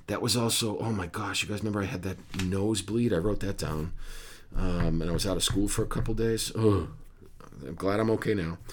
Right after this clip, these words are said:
D-, week of January twentieth with all your other core subject mid-years. Uh, week of January twenty-seventh was the time capsule. And I walked, so, well, geez, I wasn't planning on saying this.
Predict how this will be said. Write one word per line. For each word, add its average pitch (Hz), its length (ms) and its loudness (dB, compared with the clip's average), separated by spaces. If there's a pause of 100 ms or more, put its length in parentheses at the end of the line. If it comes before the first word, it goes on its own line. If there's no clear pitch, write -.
(380)
D-, - 120 -6
week 110 220 6
of 98 80 2
January 104 340 4
twentieth 104 400 0
with 95 100 2
all 95 160 2
your 90 200 0
other 92 200 0
core 95 380 0
subject 95 420 -2
mid-years. 98 600 0 (460)
Uh, 90 220 -2
week 98 220 2
of 95 60 -6
January 95 340 0
twenty-seventh 95 680 -2
was 87 140 -2
the 82 100 -8
time 101 500 -4
capsule. 135 640 -4 (480)
And 107 520 4 (200)
I 110 140 2
walked, 104 680 0 (260)
so, 104 400 4 (720)
well, - 100 -14
geez, 107 240 -2
I 80 40 0
wasn't 87 240 -4
planning 90 200 -4
on 78 100 -2
saying 85 240 -4
this. 95 240 -2